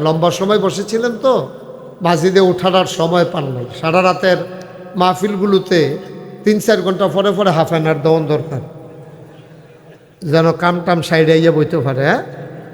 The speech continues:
ঠিক আছে, এটা সামনের বছর আমি হুজুরকে বলে যাব যেন এরকম হাফ অ্যান আওয়ারের সিস্টেম রাখে। হ্যাঁ, আমিন কন। এই আওয়াজে ওয়াজ হবে না, জোরে কন। মঞ্চে যারা বসে রয়েছে তারা না কইলেও সারবে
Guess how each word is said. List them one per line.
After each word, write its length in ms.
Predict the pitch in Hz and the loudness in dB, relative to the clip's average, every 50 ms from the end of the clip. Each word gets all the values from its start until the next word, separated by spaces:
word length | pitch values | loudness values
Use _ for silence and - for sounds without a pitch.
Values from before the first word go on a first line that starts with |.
| - - - - - - | -18 -18 -18 -20 -12 -4
ঠিক 180 | - 180 190 185 | 0 0 2 4
আছে, 220 | 190 175 180 - 180 175 | 2 0 2 2 2 2
এটা 160 | 170 156 170 | 2 2 0
সামনের 380 | 165 - 180 175 175 175 175 165 | 0 0 0 0 0 0 0 0
বছর 200 | 175 160 147 185 | 0 0 0 0
আমি 140 | 175 170 | 2 2
হুজুরকে 360 | 165 160 165 170 175 156 - 175 | 0 0 0 0 -2 -2 -2 -2
বলে 240 | 151 160 160 160 165 | 0 0 0 0 0
যাব 180 | 147 156 143 139 165 - - - - - - - - - - - - | 0 0 0 -2 -2 -4 -4 -8 -14 -16 -16 -18 -18 -18 -18 -10 -4
যেন 160 | - 165 165 | 0 2 2
এরকম 320 | 165 165 165 170 160 170 160 | 4 4 2 2 2 0 0
হাফ 220 | 127 160 160 - | 2 0 0 0
অ্যান 120 | 170 160 160 | 0 0 2
আওয়ারের 240 | 160 160 151 165 160 - - | 2 2 2 2 0 0 -4
সিস্টেম 340 | 156 - - - 160 143 139 135 | -6 -6 -4 -4 -4 -2 -2 -2
রাখে। 220 | 131 127 117 127 131 | -4 -4 -4 -4 -6
হ্যাঁ, 200 | 120 127 123 113 110 - - - - - - - - - - - - - - - - - - | -6 -6 -6 -8 -10 -14 -16 -18 -20 -20 -20 -20 -20 -20 -20 -20 -20 -20 -20 -20 -14 -6 -4
আমিন 280 | 180 196 196 208 214 196 170 - | -2 0 2 2 0 0 -2 -2
কন। 180 | 185 160 135 120 104 104 - - - - - - - - - - - - - - - - - - - - - - 208 208 220 240 233 | -2 -2 -2 -2 -4 -10 -12 -14 -14 -16 -16 -16 -16 -18 -16 -16 -18 -16 -16 -16 -16 -16 -16 -16 -16 -18 -14 -8 -4 -4 0 2 4
এই 80 | 208 214 220 | 6 6 6
আওয়াজে 320 | 220 220 226 214 196 214 | 6 4 4 4 4 4
ওয়াজ 260 | 202 202 202 190 180 143 | 6 6 6 4 4 2
হবে 160 | 170 175 180 175 | 2 2 4 4
না, 80 | 175 165 147 | 4 4 4
জোরে 220 | 180 202 202 208 - - | 6 6 6 4 4 4
কন। 180 | 180 165 143 120 - 101 104 101 101 - - - - - - - - - - - - - - - - - - - - - - - - - - - - - - - | 2 2 2 0 -4 -6 -8 -8 -10 -10 -12 -12 -12 -10 -8 -8 -6 -6 -6 -6 -6 -6 -6 -6 -6 -8 -8 -10 -12 -14 -16 -18 -20 -20 -20 -20 -20 -14 -6 0
মঞ্চে 320 | 165 175 180 175 - 196 196 | 2 2 2 2 0 -2 0
যারা 200 | 180 208 208 220 | 2 4 4 4
বসে 260 | 208 190 202 180 - 208 | 4 4 2 2 2 0
রয়েছে 220 | 208 214 - 233 | -2 -2 -2 -2
তারা 240 | 226 226 214 190 190 165 | -2 -2 0 0 0 2
না 160 | 160 170 180 | 2 2 0
কইলেও 400 | 175 - 208 190 170 160 160 156 151 | 0 2 2 2 4 6 4 4 4
সারবে 420 | 151 - 160 143 127 117 113 120 | 2 0 0 0 0 -2 -6 -6